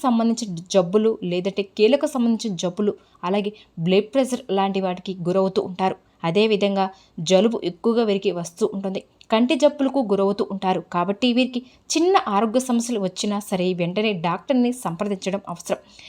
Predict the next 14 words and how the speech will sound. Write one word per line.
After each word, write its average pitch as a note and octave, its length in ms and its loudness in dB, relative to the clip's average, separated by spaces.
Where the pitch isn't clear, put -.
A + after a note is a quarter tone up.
ఈ F4+ 120 10
రాశివారు E4+ 540 6
జాగ్రత్త A3 300 2
పడాల్సిన A3+ 340 -4
విషయాలు A#3+ 400 0
ఏమిటి G3 260 -4
అంటే G#3 180 -4
బద్ధకాన్ని G3+ 680 0
తగ్గించాలండి. G3 720 -2
క్రమం A#3+ 280 4
తప్పకుండా A#3+ 680 -2
మీరు G#3 260 -2
బాధపడే G#3 640 0
గుణం G3+ 340 0